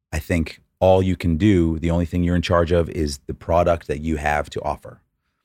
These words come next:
And then when opportunity and, and your preparation meet, whenever that is, that's your shot. And do not <laughs> throw away your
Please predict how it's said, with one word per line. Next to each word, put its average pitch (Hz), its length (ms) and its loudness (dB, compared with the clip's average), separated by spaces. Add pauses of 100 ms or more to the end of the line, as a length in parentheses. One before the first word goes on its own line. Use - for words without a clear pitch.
(440)
And 76 140 -2
then 73 160 -4
when 71 160 -4
opportunity 92 840 0 (560)
and, 73 360 -4 (720)
and 73 400 -6 (480)
your 80 480 2 (600)
preparation 85 840 2
meet, - 460 -2 (500)
whenever 87 460 4
that 80 160 0
is, 71 420 -4 (720)
that's 76 240 0
your 76 80 -2
shot. - 360 -4 (880)
And 76 240 -4 (640)
do 85 100 -6
not 82 280 -4
<laughs> - 40 -20
throw 101 300 -2
away - 260 0
your 190 140 0